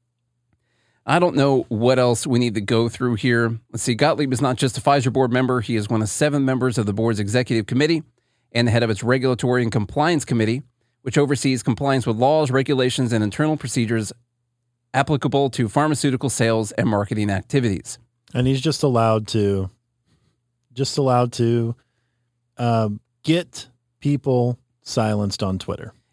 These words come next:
Speaker 1: It's helpful, uh, being a, uh, for Pfizer to have board members that used to run the F D A, I bet.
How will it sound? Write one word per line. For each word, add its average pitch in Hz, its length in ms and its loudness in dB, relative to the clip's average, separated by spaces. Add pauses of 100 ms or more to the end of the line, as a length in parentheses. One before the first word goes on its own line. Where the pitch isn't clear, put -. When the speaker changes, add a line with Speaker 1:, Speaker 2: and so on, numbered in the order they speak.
(100)
Speaker 1:
It's 180 160 -4
helpful, 151 580 -2 (400)
uh, 135 280 -2
being 147 320 -2
a, 120 220 0 (360)
uh, 143 140 -2
for 147 180 0
Pfizer 151 640 -2 (440)
to 127 120 -2
have 123 260 0
board 135 240 0
members 110 640 -2 (200)
that 113 280 -4
used 113 400 -2
to 135 80 0
run 110 280 0
the 104 180 0
F 98 120 -2
D 98 200 -2
A, 95 200 -2
I 90 40 -6
bet. 87 240 -10